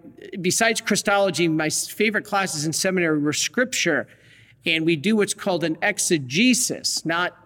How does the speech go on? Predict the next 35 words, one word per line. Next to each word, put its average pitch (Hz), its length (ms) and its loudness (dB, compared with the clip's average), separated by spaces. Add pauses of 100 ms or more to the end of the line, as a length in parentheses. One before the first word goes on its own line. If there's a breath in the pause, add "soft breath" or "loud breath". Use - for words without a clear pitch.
(220)
Jesus 170 560 2
is 151 160 0
in 151 120 0
our 143 140 0
Lord, 156 480 2
but 147 280 -4
E 208 260 2
X 175 480 -2
E, 180 420 2 (520 loud breath)
exegesis, 170 1200 0
or 156 80 2
G 180 340 0
E 180 240 0
S 175 220 0
I 165 200 0
S, 170 520 -2
exegesis. 160 1200 -2 (560 loud breath)
And 180 220 2
it 190 120 4
is 170 200 2
a, 165 280 0
an 170 120 2
analysis 208 760 0
of 160 120 -2
scripture 180 680 0
and 165 240 0
the 160 60 -2
connection 196 540 -2
between 175 380 0
the 165 120 2
Old 202 240 2
Testament 175 580 -2
and 156 160 0
the 156 60 0
New. 180 420 2